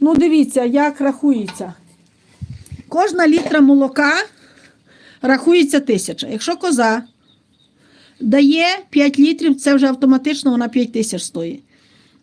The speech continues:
Плюс те, що її роздоїли, плюс те, що вона вже коза, що вже доглянута, ну, коза вже таки, кажемо, не козеня. І плюс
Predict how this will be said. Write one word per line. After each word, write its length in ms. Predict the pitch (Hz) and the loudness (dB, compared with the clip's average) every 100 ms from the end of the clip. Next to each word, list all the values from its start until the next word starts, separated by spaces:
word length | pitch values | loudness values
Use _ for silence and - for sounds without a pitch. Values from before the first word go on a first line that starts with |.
| _ - | _ 0
Плюс 520 | 311 311 247 - - _ _ | 2 4 2 -2 -18 _ _
те, 180 | 302 311 | -2 -2
що 160 | 311 285 | 2 4
її 260 | 254 240 | 4 2
роздоїли, 960 | 269 359 277 320 254 247 240 247 262 277 _ _ | 0 2 4 4 4 2 2 0 0 -4 _ _
плюс 260 | 269 320 285 | -2 -2 -2
те, 180 | 302 285 | -2 0
що 140 | 277 | 0
вона 460 | 254 254 240 208 202 _ _ _ _ - | 2 2 2 -4 -8 _ _ _ _ -6
вже 500 | 226 233 254 190 - _ - | 0 2 2 0 -6 _ -4
коза, 640 | 294 294 208 214 208 254 320 _ | 0 2 2 0 -2 -6 -10 _
що 160 | - 226 | -10 -6
вже 240 | 220 226 | -2 0
доглянута, 840 | 208 233 220 196 202 240 247 262 | 0 2 2 0 0 -2 -2 0
ну, 460 | 254 214 185 180 180 - - - | 0 0 -4 -6 -10 -14 -16 0
коза 340 | 294 254 208 | 2 2 0
вже 220 | 170 147 | -4 -12
таки, 280 | 143 143 160 | -12 -10 -12
кажемо, 440 | 147 165 165 190 196 | -10 -10 -6 -4 -4
не 80 | |
козеня. 500 | 202 220 202 190 147 - _ - _ _ _ _ - - | -4 -2 0 -2 -6 -16 _ -20 _ _ _ _ -20 -2
І 160 | 294 269 | 0 2
плюс 480 | 294 381 427 - | 2 0 -2 -4